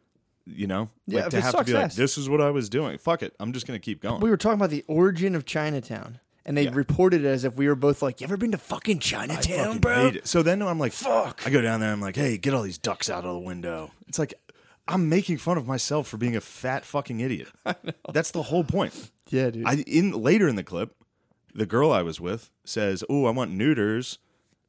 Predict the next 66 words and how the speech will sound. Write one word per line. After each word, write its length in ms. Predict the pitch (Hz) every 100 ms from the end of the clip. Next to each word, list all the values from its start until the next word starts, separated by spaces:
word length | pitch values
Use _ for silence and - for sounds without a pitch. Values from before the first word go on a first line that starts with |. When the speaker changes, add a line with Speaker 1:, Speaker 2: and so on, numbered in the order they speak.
| _ _ _ _ -
Speaker 1:
And 120 | 123
I 40 | 110
was 80 | 107
like, 120 | 95
"Yo, 200 | 117 98
chill. 320 | - 104 71 -
Don't 140 | 92
be 80 | 98
Speaker 2:
And 80 | 110
Speaker 1:
racist." 140 | 156
Speaker 2:
Shane 180 | 156 147
Gillis 240 | 139 139
says, 200 | - 131
"Hail 280 | - 175 175
Hitler." 560 | 123 151 165 123 127 151
Speaker 1:
<laughs> 40 | -
Yeah, 280 | 196 170 139
Speaker 2:
Let 20 |
Speaker 1:
yeah, 100 | 175
Speaker 2:
us, 140 | 165 147
let 140 | 185
Speaker 1:
yeah. 40 | 190
Speaker 2:
us 80 | 139
hail 300 | 160 170 156
Hitler 380 | 190 - 151
before 240 | 143 - 160
we 80 | 156
dine 320 | 156 156 160
on 80 | 143
this 180 | 127 -
Speaker 1:
<laughs> 80 | -
Speaker 2:
cuisine. 520 | - 139 151 156 117 107 139 -
Speaker 1:
And 220 | 120 120
then 360 | 135 175 123 143 -
the 100 | 107
next 220 | 110 180
part 140 | - 98
of 60 |
the 60 | 85
clip 280 | - 98 101
is 260 | 107 95 95
an 200 | 95 95
Asian 320 | 113 107 95
kid 240 | 110 95
learning 420 | 85 95 113 110 101
English 460 | 113 95 71 -
next 180 | 98 80
Speaker 2:
Mm-hmm. 80 | 143
Speaker 1:
to 80 | 120
me, 180 | 80 87 _ _
and 160 | 95 90
I 260 | 90 120 117
have 200 | 113 98
the 140 | 95
audacity 680 | 87 90 85 82 82 78 78 _ _
to 80 | -
be 120 | 90
upset 500 | 85 - - 101 98
that 120 | 85 90
he's 180 | 87
trying 220 | - 92 87
to 40 |
better 220 | 80 87
himself 400 | 82 - 80 73
while 200 | 87 85
I'm 120 | 82